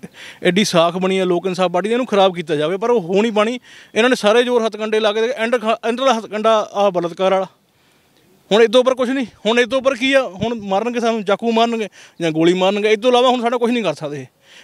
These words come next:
ਹੁਣ ਇਹਨਾਂ ਨੂੰ ਅਸੀਂ ਆਹ ਕਹਿੰਦੇ ਆ ਵੀ ਤੁਸੀਂ ਜਿੰਨਾ ਕੁ ਤੁਸੀਂ ਜ਼ੋਰ ਲਾਉਣਾ ਲਾ ਲਓ। ਜਿਹੜੇ ਚੱਲੇ ਹੋਏ ਕਾਰਤੂਸ, ਜਿਹੜੇ ਦੋ ਹਜ਼ਾਰ ਉੱਨੀ ਦੇ ਵਿੱਚ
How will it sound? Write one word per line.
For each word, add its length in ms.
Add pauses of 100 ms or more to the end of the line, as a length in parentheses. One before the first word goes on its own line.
(120)
ਹੁਣ 100
ਇਹਨਾਂ 140
ਨੂੰ 140
ਅਸੀਂ 200 (220)
ਆਹ 140
ਕਹਿੰਦੇ 240
ਆ 20
ਵੀ 100
ਤੁਸੀਂ 180
ਜਿੰਨਾ 260
ਕੁ 60
ਤੁਸੀਂ 220
ਜ਼ੋਰ 220
ਲਾਉਣਾ 180
ਲਾ 200
ਲਓ। 180 (580)
ਜਿਹੜੇ 200
ਚੱਲੇ 300
ਹੋਏ 140
ਕਾਰਤੂਸ, 460 (400)
ਜਿਹੜੇ 480 (580)
ਦੋ 280
ਹਜ਼ਾਰ 200
ਉੱਨੀ 360
ਦੇ 80
ਵਿੱਚ 220